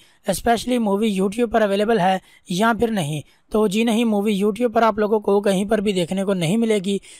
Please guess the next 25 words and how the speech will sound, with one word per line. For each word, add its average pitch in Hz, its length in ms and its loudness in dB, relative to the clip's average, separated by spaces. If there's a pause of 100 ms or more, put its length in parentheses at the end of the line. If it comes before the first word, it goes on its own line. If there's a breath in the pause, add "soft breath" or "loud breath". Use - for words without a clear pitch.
(140 loud breath)
ये 254 180 4
एक 247 140 0
ओटीटी 226 360 -2
प्लेटफॉर्म 208 560 -2 (340 soft breath)
Netflix 208 420 -2
के 247 120 0
ऊपर 220 180 0
अवेलेबल 208 380 0
है। 185 200 0 (340)
आप 175 180 -2
लोग 208 160 -2
Netflix 208 400 -4
की 214 160 -4
सब्सक्रिप्शन 196 600 -4
खरीदने 196 320 -2
के 190 80 0
बाद 165 260 0 (300 soft breath)
इस 233 200 -2
मूवी 220 240 -2
को 233 180 2
ईजीली 233 420 -2
एंजॉय 196 320 0
कर 202 160 -4
सकते 156 260 -8
हैं। 156 260 -6